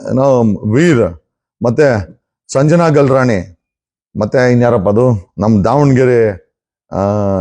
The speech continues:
ಇನ್ನೊಬ್ಬ ಅಭಿಮಾನಿ, ದರ್ಶನ್ ಅಭಿಮಾನಿ, ಏನ್ ಆಯಮ್ಮ ಮಾತಿತ್ತಿದ್ರೆ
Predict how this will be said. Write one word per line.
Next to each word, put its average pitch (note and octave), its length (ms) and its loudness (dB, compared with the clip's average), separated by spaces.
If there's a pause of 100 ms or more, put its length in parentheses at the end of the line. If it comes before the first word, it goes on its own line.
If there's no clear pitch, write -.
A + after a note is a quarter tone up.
(220)
ಇನ್ನೊಬ್ಬ C#3 280 2
ಅಭಿಮಾನಿ, C3+ 520 0
ದರ್ಶನ್ B2+ 320 -2
ಅಭಿಮಾನಿ, C3+ 400 0
ಏನ್ C#3 300 0
ಆಯಮ್ಮ B2+ 320 0
ಮಾತಿತ್ತಿದ್ರೆ C#3 800 0